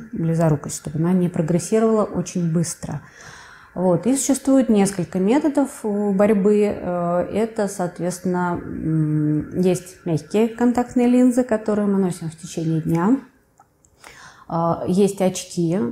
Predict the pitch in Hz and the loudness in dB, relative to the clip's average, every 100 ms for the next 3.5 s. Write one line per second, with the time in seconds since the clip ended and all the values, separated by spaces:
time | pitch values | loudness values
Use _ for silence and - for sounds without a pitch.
0 | - 175 - - 247 269 - 180 - - | -4 -6 -6 -4 0 0 0 -4 -4 -4
1 | 185 170 160 160 156 151 147 143 170 226 | 0 2 4 4 4 2 0 0 2 4
2 | 254 - - 269 269 269 269 190 - 180 | 2 0 2 4 6 6 4 -2 -2 -2
3 | 190 214 240 240 | 0 2 0 -2